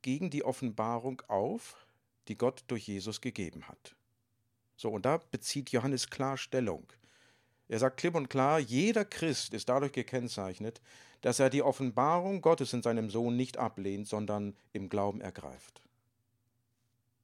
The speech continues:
Ne, so gesehen steckt tatsächlich eine Warnung in der Aussage von Johannes drin. Also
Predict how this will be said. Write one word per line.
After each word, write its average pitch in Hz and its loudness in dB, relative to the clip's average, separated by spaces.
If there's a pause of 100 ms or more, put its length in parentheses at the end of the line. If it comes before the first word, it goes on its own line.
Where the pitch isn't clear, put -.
(3000)
Ne, 107 -6
so 123 -2
gesehen 123 2
steckt - -4 (120)
tatsächlich 131 -2
eine 95 -4 (200)
Warnung 110 0
in 110 -8
der 107 -2
Aussage 107 -4
von 113 -6
Johannes 104 -6 (220)
drin. 120 -4 (500)
Also 104 -2